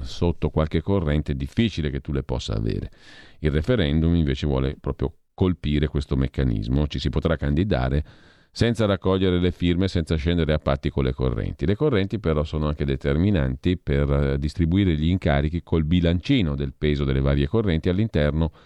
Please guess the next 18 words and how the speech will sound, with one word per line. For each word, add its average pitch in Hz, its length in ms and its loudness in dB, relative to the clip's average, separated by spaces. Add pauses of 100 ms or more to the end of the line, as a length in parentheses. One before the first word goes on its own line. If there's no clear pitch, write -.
(580)
delle 110 240 2
istituzioni, 92 960 0
compresi, 127 680 0
eh, 92 120 -2
e 87 400 2
innanzitutto 95 800 2
a 82 80 2
partire 90 680 2
dai 82 300 2
ministeri. 73 800 2
Come 73 180 -2
abbiamo 82 240 2
più 92 160 0
volte 104 300 2
documentato, 80 720 0
c'è 101 220 0
una 90 340 2
spartizione 90 1000 0